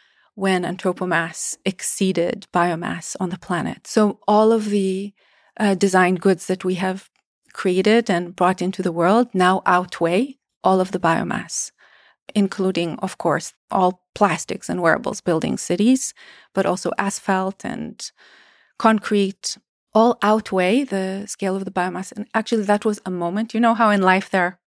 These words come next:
moments that <laughs> be a handful of moments that get you to course correct. And, and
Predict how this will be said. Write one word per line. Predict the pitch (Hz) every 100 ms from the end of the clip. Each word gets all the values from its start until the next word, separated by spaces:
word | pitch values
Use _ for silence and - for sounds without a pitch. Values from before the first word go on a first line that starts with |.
| -
moments | 190 190 190 226 -
that | 180 180 - - - - - _ _ -
<laughs> | _ _ - - - - 226
be | 240
a | 226
handful | - 202 202 220
of | 196 185
moments | 185 190 190
that | - 202
get | - 185 -
you | 196 185
to | - 190 180 - - - _ _ _ _ _ _ -
course | 214 202 -
correct. | - 175 175 - - - -
And, | 208 -
and | 214 202 196